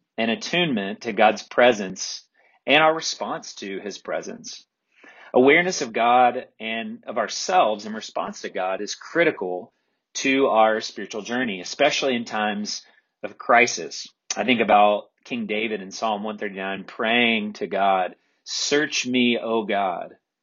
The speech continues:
and know my heart." Now, obviously, David was not inviting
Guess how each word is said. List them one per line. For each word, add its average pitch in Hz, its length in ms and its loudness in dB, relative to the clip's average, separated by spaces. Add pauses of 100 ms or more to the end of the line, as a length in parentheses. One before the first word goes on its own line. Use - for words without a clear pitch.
(160)
and 107 160 -2
know 107 180 2
my 101 160 0
heart." 95 360 -4 (840)
Now, 123 120 0
obviously, 117 760 0 (140)
David 127 380 0
was 113 140 -8
not 110 300 -2
inviting 104 840 -2